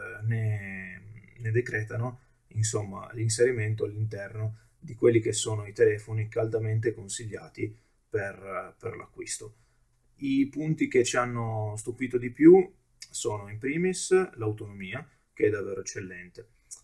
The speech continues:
In secondo luogo abbiamo una fotocamera, in particolare la fotocamera posteriore, che offre, eh, dei, dei livelli, una quali-, di scatto, una qualità,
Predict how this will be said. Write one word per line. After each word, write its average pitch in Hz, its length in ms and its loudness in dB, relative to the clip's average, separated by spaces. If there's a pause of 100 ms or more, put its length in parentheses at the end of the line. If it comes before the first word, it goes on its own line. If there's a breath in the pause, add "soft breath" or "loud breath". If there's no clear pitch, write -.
(140)
In 123 140 -2
secondo 131 360 -4
luogo 160 400 8
abbiamo 110 320 4
una 107 140 -6
fotocamera, 123 840 -2
in 107 100 -14
particolare 107 540 -6
la 101 60 -8
fotocamera 107 540 -6
posteriore, 110 1000 0
che - 100 2
offre, 120 580 6
eh, 101 260 -8
dei, 101 840 -6
dei 104 140 -4
livelli, 107 400 4
una 101 160 -14
quali-, - 380 -2
di - 80 -14
scatto, - 420 0
una - 160 -20
qualità, 113 500 -4